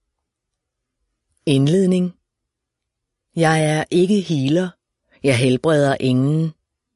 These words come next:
Jeg ser mig selv som et trinbræt på en vej til selvopdagelse. Ved at undervise mennesker i at elske sig selv, skaber jeg et rum, hvor mennesker kan opdage, hvor utroligt vidunderlige de er. Det er alt, hvad jeg gør.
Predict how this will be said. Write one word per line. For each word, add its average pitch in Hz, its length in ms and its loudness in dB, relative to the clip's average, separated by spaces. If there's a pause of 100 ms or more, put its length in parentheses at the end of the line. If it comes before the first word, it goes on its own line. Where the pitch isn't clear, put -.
(120)
Jeg 131 140 0
ser 160 220 0
mig 156 200 -2
selv - 280 -2
som 139 200 -2
et 117 140 -2
trinbræt 147 640 -4
på 127 120 -2
en 117 200 0
vej 131 320 -2
til 131 140 0
selvopdagelse. 123 1000 -2 (960)
Ved 143 180 2
at 135 180 0
undervise 143 600 0
mennesker 131 480 0
i 131 200 0
at 131 160 0
elske 135 380 -2
sig 117 180 0
selv, 139 320 0 (380)
skaber 160 380 0
jeg 151 220 0
et 139 80 -4
rum, 135 280 0
hvor 165 180 -2
mennesker 139 580 0
kan 139 200 -2
opdage, 131 600 0
hvor 123 140 -2
utroligt 135 560 -4
vidunderlige 139 720 0
de 127 240 0
er. 120 160 0 (640)
Det 131 160 4
er 117 100 2
alt, 131 240 -2
hvad 151 120 0
jeg 123 160 0
gør. 123 260 0